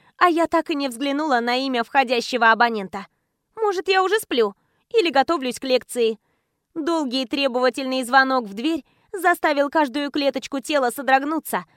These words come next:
однако я всё ещё стояла, как вкопанная, не решаясь посмотреть в глазок. А потом:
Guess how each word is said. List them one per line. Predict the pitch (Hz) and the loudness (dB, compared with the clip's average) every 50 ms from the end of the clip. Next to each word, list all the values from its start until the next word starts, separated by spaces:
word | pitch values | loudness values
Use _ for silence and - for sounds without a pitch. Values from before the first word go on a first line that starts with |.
| _ _ _ _ _ | _ _ _ _ _
однако | - - 277 277 285 294 294 - 277 | -2 0 0 2 0 0 0 0 0
я | 269 262 | 0 0
всё | 262 - - 320 285 | 0 -2 -4 -4 -4
ещё | 269 - - 294 | -2 -2 -4 -6
стояла, | 254 - 285 254 262 269 269 262 247 226 220 | 0 2 2 2 4 6 6 6 6 4 2
как | - 254 254 - | 0 -2 -2 -4
вкопанная, | - - 330 349 - 269 233 226 226 220 214 208 196 _ _ _ _ _ - | -6 -4 -4 -2 0 -2 -2 -2 -2 -2 -2 -4 -6 _ _ _ _ _ -8
не | 349 359 349 330 | -4 -2 0 0
решаясь | 302 294 - - - 294 285 269 - - | 0 0 -2 0 0 0 0 0 -2 -4
посмотреть | - 262 - - 254 247 247 233 190 190 202 | -6 -6 -2 -2 -2 -2 0 -2 -6 -6 -6
в | 196 | -2
глазок. | 196 233 226 220 226 214 175 - - - _ _ _ _ _ _ _ _ _ - | 2 2 2 2 0 -2 -6 -8 -12 -20 _ _ _ _ _ _ _ _ _ -4
А | 370 339 | -2 -2
потом: | - 311 285 277 - 370 403 392 359 | 0 0 0 0 0 0 0 0 -2